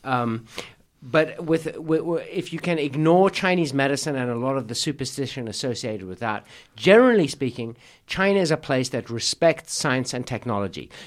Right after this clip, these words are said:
You don't have people who disbelieve in evolution because they are primitive. You don't have people who, uh, are against, uh, vaccinating children because of some, uh, you know, complete nonsense New Age beliefs.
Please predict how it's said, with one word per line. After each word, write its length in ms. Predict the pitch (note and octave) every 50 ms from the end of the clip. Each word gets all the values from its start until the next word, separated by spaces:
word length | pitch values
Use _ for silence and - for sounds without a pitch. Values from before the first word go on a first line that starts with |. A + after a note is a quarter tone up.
| -
You 120 | - C#3+ C#3+
don't 320 | A2+ F3+ F3 G#3 A#3+ -
have 220 | G3+ G#3+ F#3+ F3
people 380 | - - F3 E3 - - C#3 B2+
who 160 | A#2 C3 B2
disbelieve 580 | A2+ - C3+ B2+ - - - C3 C3 B2+ B2+ A#2+
in 180 | A#2+ A#2+ -
evolution 680 | - D3+ B2+ B2+ B2 A#2+ A#2+ A#2+ A2 - - C#3 C#3 C#3+
because 320 | A2+ A2 - - B2 G#2+
they 120 | F#2+ A#2 G#2 G#2
are 20 |
primitive. 580 | - - - A#2+ G#2 G2+ G2+ - A2 A#2+ - - - - - - B2+ -
You 100 | B2+ C3+
don't 220 | C#3+ E3+ F#3+ G3
have 220 | F#3+ F#3+ F3 -
people 400 | - E3 E3 D#3 - D3 C3+ B2+
who, 400 | A2+ A2+ C#3 C3 C3 B2+ B2 A#2 A#2 - - - _ _ _
uh, 240 | D3 D3 C#3 C3+ - - -
are 160 | D3+ C#3 C3+
against, 560 | C3+ B2+ C#3+ C3+ C3+ C#3 C#3 C3 - - - - - _ -
uh, 260 | D3+ C#3 C3+ C3 B2+
vaccinating 840 | A2+ G#2+ C#3+ C3 C3+ C3 - - D3 C#3 C3 B2+ B2+ - A#2 A2 G#2
children 600 | - - D3+ C#3 C3+ A2 A#2+ B2 B2+ C#3 D3 C#3+ - - - - _
because 260 | C3 B2+ D3 D3 B2
of 100 | C3 A#2
some, 420 | - - B2+ A#2+ A2+ A2+ G#2 - - -
uh, 60 | F#2+ G#2 - F#2+
you 140 | - D3 C#3
know, 260 | B2+ A#2+ A2+ A2 - - _ - - -
complete 460 | - - C#3+ C3 - C#3+ C3+ G2+ -
nonsense 680 | B2+ B2+ C3 B2+ B2+ B2+ B2 - - C3 A#2 G#2 - -
New 200 | A#2 B2+ B2 B2
Age 280 | A#2 A2 G#2+ - - -
beliefs. 480 | A2+ G2+ G2 G2 G#2+ - - - -